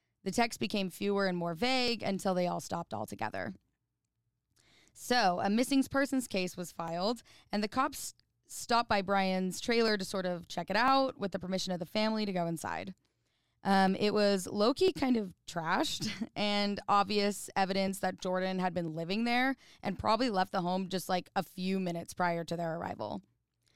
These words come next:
Uh, that same day, the police found the body of Brian Geddes wrapped in a tarp stashed under the trailer. Um, Jordan was arrested on November third of two thousand twelve for first-degree murder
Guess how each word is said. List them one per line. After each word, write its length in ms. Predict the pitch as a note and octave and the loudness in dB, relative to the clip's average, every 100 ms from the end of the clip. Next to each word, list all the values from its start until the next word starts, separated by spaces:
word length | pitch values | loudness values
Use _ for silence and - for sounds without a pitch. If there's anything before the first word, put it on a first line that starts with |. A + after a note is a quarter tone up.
| _ _ _ _ _ _ | _ _ _ _ _ _
Uh, 220 | F#3+ F#3+ F3+ | 2 2 4
that 200 | G#3 A#3 | 2 0
same 260 | D4+ C#4+ | 2 4
day, 340 | G3 F#3 G#3+ B3+ | 4 4 4 2
the 120 | G3+ | -2
police 340 | G3 A3+ - | -4 -4 -6
found 400 | - F#3 F3 F#3 | -6 -4 -4 -6
the 60 | F3+ | -4
body 460 | E3+ E3+ E3 D#3+ | -4 -4 -6 -8
of 180 | - E3+ | -4 -2
Brian 380 | F#3+ F#3 F#3 F3 | 0 0 0 0
Geddes 400 | F3 E3+ E3+ E3 | 0 0 0 0
wrapped 260 | F3+ F3 F#3+ | 0 2 0
in 100 | F3 | -2
a 60 | |
tarp 320 | - F3+ E3+ | 0 -2 -2
stashed 360 | - F3+ E3 - | -4 -6 -6 -6
under 200 | E3 E3 | -6 -6
the 80 | - | -8
trailer. 520 | - - G2 G2 F#3+ - _ _ _ - _ _ _ - - | -10 -10 -8 -8 -8 -10 _ _ _ -20 _ _ _ -6 2
Um, 360 | F#3+ F#3 F#3 - | 4 4 2 -2
Jordan 320 | - A3 B3 | 0 4 4
was 140 | A3 G3 | 4 4
arrested 420 | F#3+ F#3 - F3+ | 4 4 2 2
on 80 | F3+ | 2
November 320 | E3+ F3+ F3+ | 2 2 0
third 480 | - - G3 F#3+ F#3 | -2 2 4 4 2
of 140 | F3+ | -2
two 160 | - G#3 | -2 -2
thousand 320 | F3+ E3+ F3+ | 0 0 -4
twelve 360 | - F#3+ F3+ F3 | 0 2 4 2
for 140 | G3+ | -4
first-degree 640 | - - A#3 - A3 A3+ G#3 | -4 0 0 0 -2 0 0
murder 580 | F3+ F#3 - - F#3 | 0 0 0 -4 -8